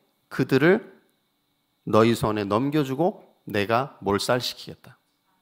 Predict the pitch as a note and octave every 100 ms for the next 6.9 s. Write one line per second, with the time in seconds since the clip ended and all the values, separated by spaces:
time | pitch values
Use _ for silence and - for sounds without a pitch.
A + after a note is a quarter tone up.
0 | _ _ _ _ _ - C3 B2 A2 B2
1 | E3 - - E2+ - - A2 - _ _
2 | _ _ _ _ _ _ _ _ _ _
3 | _ _ _ _ _ _ _ _ _ _
4 | - - - - - - - _ _ _
5 | _ _ _ _ _ - E3 F3 F3 F3
6 | D3+ C#3+ D#3+ D3+ D3 C#3 D3 C#3+ D3+